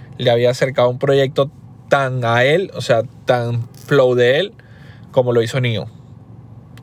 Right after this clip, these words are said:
Nio compartió que era un sueño, que su sueño siempre fue hacerle una canción a Don Omar. Eh, su sueño siempre fue hacer una colaboración con,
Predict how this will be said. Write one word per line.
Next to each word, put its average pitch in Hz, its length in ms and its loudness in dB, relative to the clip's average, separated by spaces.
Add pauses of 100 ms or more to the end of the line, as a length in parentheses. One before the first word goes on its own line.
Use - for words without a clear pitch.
(260)
Nio 120 280 0
compartió 135 460 0
que 127 80 0
era 113 100 0
un 117 100 -4
sueño, 139 540 0
que 120 120 -4
su 107 100 -12
sueño 120 300 -4
siempre 123 320 -4
fue 123 160 2
hacerle 123 220 -4
una 123 100 -2
canción 117 280 -4
a 117 40 -2
Don 113 100 0
Omar. 139 400 0 (840)
Eh, 104 460 -2
su 113 200 -6
sueño 113 280 -2
siempre 123 380 0
fue 131 360 2
hacer 117 300 -2
una 123 180 -2
colaboración 113 600 0
con, 107 320 -2